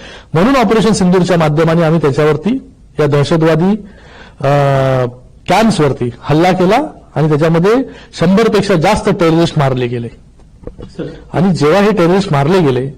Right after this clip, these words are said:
Speaker 1: तेव्हा त्या टेररिस्टच्या अंत्यविधीसाठी त्यांना स्टेट ऑर्डर, ऑनर दिला गेला. तिथे आर्मीचे ऑफिसर्स उभे होते आणि त्याचबरोबर लिस्टेड टेररिस्ट अब्दुल अझर,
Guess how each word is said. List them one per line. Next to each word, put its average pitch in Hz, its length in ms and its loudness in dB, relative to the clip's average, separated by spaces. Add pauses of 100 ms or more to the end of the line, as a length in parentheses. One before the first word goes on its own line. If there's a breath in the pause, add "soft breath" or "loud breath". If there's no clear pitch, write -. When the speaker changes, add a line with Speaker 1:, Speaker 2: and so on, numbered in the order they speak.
(600 soft breath)
Speaker 1:
तेव्हा 175 160 2
त्या 220 160 0
टेररिस्टच्या 196 920 0
अंत्यविधीसाठी 175 840 0 (920 soft breath)
त्यांना 160 180 0
स्टेट 170 320 0
ऑर्डर, 180 200 2
ऑनर 160 440 0
दिला 202 180 2
गेला. 214 220 0 (640 loud breath)
तिथे 151 180 0
आर्मीचे 156 420 2
ऑफिसर्स 190 420 0
उभे 214 180 2
होते 214 140 0 (460 loud breath)
आणि 165 220 0
त्याचबरोबर 202 640 2
लिस्टेड 196 500 0 (100)
टेररिस्ट 208 560 0 (240)
अब्दुल 185 300 2
अझर, 233 200 2